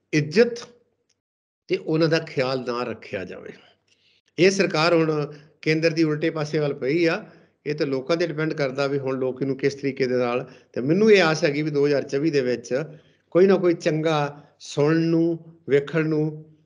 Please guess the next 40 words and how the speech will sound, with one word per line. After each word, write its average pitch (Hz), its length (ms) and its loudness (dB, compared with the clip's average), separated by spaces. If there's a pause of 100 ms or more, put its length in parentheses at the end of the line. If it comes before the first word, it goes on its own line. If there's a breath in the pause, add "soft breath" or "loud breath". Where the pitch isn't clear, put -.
(140)
ਜਿਹੜਾ 131 460 -2 (160)
ਮਿਲੂਗਾ, 160 600 2 (360 loud breath)
ਤੇ 156 80 -4
ਇੱਕ 160 120 -2
ਨਵੇਂ 180 400 4
ਇੰਡੀਆ 180 440 2
ਦੀ 165 180 0
ਜਿਹੜੀ 160 240 -4
ਹੈਗੀ 143 280 -4
ਆ, 131 180 -4 (460 soft breath)
ਉਹਦੀ 143 180 -4
ਇੱਕ 147 100 -6
ਨਵੀਂ 135 520 -6
ਆਗਾਜ਼ 135 340 0
ਹੋਊਗਾ, 147 520 -4 (240 loud breath)
ਜਿੱਦਾਂ 143 260 -4
ਕਦੀ 143 280 -2
ਉੱਨੀ 139 120 -2
ਸੌ 147 120 -6
ਸਤੱਤਰ 147 400 -4
ਥੋੜ੍ਹੇ 165 220 0
ਸਮੇਂ 147 260 0
ਲਈ 156 80 2
ਹੋਇਆ 143 260 2
ਸੀਗਾ, 151 420 -2 (260 loud breath)
ਤੇ - 160 -14
ਉਹਦੇ 202 200 6
ਵਿੱਚ 156 300 2
ਸ਼ਾਇਦ 143 360 0
ਭਾਰਤ 131 320 -4
ਜੋੜੋ 139 260 2
ਯਾਤਰਾ 123 300 0
ਜਿਹੜੀ 127 240 0
ਆ, 143 200 0 (240 loud breath)
ਇਹਦੀ 143 160 2
ਵੀ 143 100 2
ਆਪਣੀ 131 280 0
ਕੰਟਰੀਬਿਊਸ਼ਨ 120 580 -4
ਜਿਹੜੀ 117 240 0
ਆ, 165 220 -2